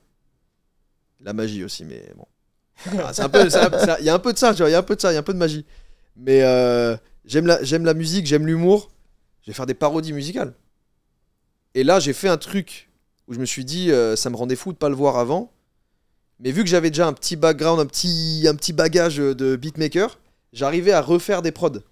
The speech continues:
Donc je me disais, « Putain, dès qu'il y a un gros hit qui sort, je refais la prod direct, j'écoute, je passe des heures à l'écouter, je la refais le plus précisément possible,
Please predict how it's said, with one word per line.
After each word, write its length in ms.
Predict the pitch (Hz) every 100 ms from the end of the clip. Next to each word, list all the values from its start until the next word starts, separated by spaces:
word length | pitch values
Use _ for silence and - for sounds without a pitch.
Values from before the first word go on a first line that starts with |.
| _ _ _ _ _ _
Donc 220 | 120 123
je 80 | 120
me 80 |
disais, « 340 | 120 127 175 202
Putain, 340 | - - 160 -
dès 200 | 120 170
qu'il 140 | -
y 20 |
a 40 | 143
un 100 | 135
gros 320 | 127 165 185
hit 180 | 208 -
qui 120 | 165
sort, 360 | - 180 208 _ _ _ _ _ _ _ _ -
je 140 | 120
refais 260 | 127 175 208
la 100 | 175
prod 240 | - 170
direct, 400 | 139 143 147 190 -
j'écoute, 480 | 110 151 170 185 -
je 100 | -
passe 100 | 139
des 40 | 131
heures 80 | 143
à 40 |
l'écouter, 340 | 143 - 165 165
je 100 | 135
la 80 |
refais 340 | 131 165 - 180
le 120 | 147
plus 140 | -
précisément 500 | - 165 - 160 160
possible, 360 | 143 135 220 208